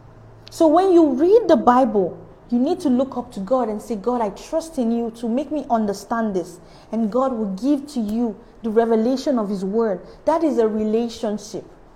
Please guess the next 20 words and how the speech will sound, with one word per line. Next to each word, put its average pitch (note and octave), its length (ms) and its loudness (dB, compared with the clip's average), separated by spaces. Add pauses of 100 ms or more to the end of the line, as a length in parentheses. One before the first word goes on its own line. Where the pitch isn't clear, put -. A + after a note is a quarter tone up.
with F#3 220 -8
God. F#3+ 320 0 (720)
You A3 80 -4
cannot C#4+ 400 2
depend C4+ 400 0
on A3+ 140 2
your G#3 120 0
pastor A3+ 540 -4 (320)
or A3+ 220 4
your, G#3 360 0 (240)
your G#3 140 -2
prophet A#3 640 -4 (220)
to A#3+ 140 -2
do C#4 260 2
that C4+ 260 4 (100)
for G#3+ 200 0
you. A#3 420 0 (640)
No. C4+ 560 2 (960)
That D4 200 2
is A3+ 220 2